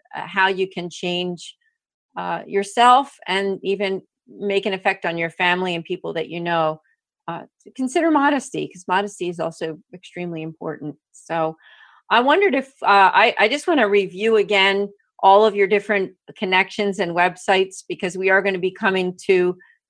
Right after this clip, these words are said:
uh, close to the end of the program. I'm so grateful to all of you for joining me here and Doctor Monique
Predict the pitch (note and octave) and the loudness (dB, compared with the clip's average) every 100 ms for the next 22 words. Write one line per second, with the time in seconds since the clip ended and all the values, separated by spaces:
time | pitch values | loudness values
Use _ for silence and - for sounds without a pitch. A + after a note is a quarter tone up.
0 | _ _ - F3+ A#3 - A#3+ A#3+ - G#3+ | _ _ 0 2 2 4 4 4 -2 -2
1 | F#3+ - F#3 G3 F3 D3+ - F#3+ F3+ F3 | -2 0 0 0 -4 -6 -2 -2 0 2
2 | E3+ F3 F3+ F3+ G#3 G3 F#3+ F#3 F#3+ F#3+ | 2 0 -2 0 0 2 -2 0 -4 0
3 | F3+ F3+ F3+ F3+ F3 F3 - - _ F#3 | 4 4 4 0 0 -2 -6 -20 _ -8
4 | F3+ F#3 G3 G#3 G3 F#3+ F#3+ G3 F3 F3 | -2 0 2 2 0 0 -2 0 2 2
5 | F3+ _ _ _ F3+ F3 F3+ F3 F3+ F#3+ | 0 _ _ _ -2 2 4 2 2 -4
6 | F3 E3+ F3+ F#3 | -2 -2 -2 -4